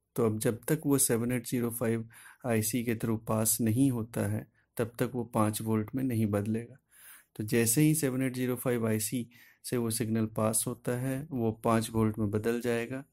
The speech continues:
और उसके बाद भी हमने एक ज़ीरो पॉइंट वन माइक्रोफैराड का, अ, बाइपोलर कैपेसिटर लगा रखा है, क्योंकि अगर उसमें भी कोई by chance कोई फ्लक्चुएशन या पीक्स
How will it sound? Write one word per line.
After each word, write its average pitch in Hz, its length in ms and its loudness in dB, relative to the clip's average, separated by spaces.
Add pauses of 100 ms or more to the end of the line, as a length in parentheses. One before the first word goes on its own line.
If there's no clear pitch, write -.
(500)
और 117 340 6
उसके - 480 0
बाद 123 440 2
भी 156 180 4
हमने 143 520 4
एक 131 140 -4
ज़ीरो 123 260 -2
पॉइंट 123 300 -4
वन 120 160 -2
माइक्रोफैराड 110 760 -2
का, 113 160 -2
अ, 104 80 -4 (1000)
बाइपोलर 113 560 2
कैपेसिटर 113 600 -4
लगा 104 280 0
रखा 104 400 -4
है, 123 560 -6 (140)
क्योंकि 151 480 -4
अगर 135 320 4
उसमें 143 540 2
भी 147 120 2
कोई 135 460 2 (480)
by 113 300 4
chance 131 320 -2
कोई 123 240 0
फ्लक्चुएशन 117 800 -4
या 113 120 -2
पीक्स - 600 -6